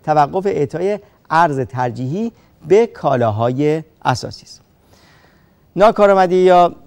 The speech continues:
در واقع همون بی‌لیاقتی حکومت و ادامهٔ غارت و چپاول مردم تو تیترهای صفحات اول روزنامه‌ها دیده می‌شه. روزنامهٔ ابرار تیتر زده: سخنگوی کمیسیون اصل نود مجلس خبر داد. لغو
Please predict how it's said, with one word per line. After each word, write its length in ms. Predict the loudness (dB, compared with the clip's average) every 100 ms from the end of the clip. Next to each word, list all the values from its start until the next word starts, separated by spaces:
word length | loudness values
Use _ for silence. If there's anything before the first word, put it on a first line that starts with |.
| -2
در 160 | 0 0
واقع 160 | 0
همون 220 | 0 -2
بی‌لیاقتی 920 | -4 -4 -2 2 2 0 -2 -4 -2 -2
حکومت 500 | -2 -4 -4 -4 -4
و 40 |
ادامهٔ 380 | -6 -6 -6 -6
غارت 460 | -6 -4 -2 -4 -4
و 180 | -6 -6
چپاول 500 | -8 -10 -8 -8 -6
مردم 340 | -6 -6 -8
تو 140 | -10
تیترهای 500 | -12 -10 -8 -8 -8 -12 _ _ _
صفحات 640 | -12 -10 -8 -10 -8 -10 -10 -14 _
اول 440 | -10 -10 -6 -4 -4
روزنامه‌ها 720 | -6 -6 -8 -8 -8 -8 -8
دیده 280 | -10 -10 -14
می‌شه. 200 | -18 -20 _ _ _ _ _ _ _ _ _ _ _ _ _ _
روزنامهٔ 640 | -6 -2 -2 -2 -2 -4 -4
ابرار 800 | -2 -2 0 2 2 0 -4 -6
تیتر 280 | -4 -6 -2
زده: 340 | -2 0 -4 -6 _
سخنگوی 560 | _ -8 -4 -4 -2 -4
کمیسیون 400 | -4 -6 -6 -8
اصل 300 | -8 -8 -10
نود 320 | -8 -8 -8
مجلس 420 | -6 -8 -6 -8
خبر 220 | -6 -6 -6
داد. 180 | -12 -18 _ _ _ _
لغو 340 | -2 0 0